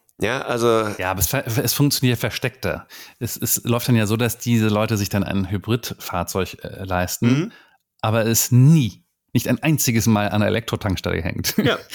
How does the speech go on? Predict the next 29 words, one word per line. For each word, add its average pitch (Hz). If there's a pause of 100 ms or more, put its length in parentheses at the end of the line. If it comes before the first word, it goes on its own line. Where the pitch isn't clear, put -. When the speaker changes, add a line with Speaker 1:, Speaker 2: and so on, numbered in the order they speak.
(640)
Speaker 2:
Ja? 120
Speaker 1:
Weil 131
ist 131
ja 135
kacke. 107
Speaker 2:
Da 107
Speaker 1:
Aber 151
ich 135
tue, 151
also 151
eben, 139
also 135
da 147
geht's 151
drum, 151
ich 127
muss 143
das 131
Gefühl 127
haben, 131
sie 117
meinen 113
es 110
ernst 92
und 107
es 107
muss 131
sichtbar 107
sein. -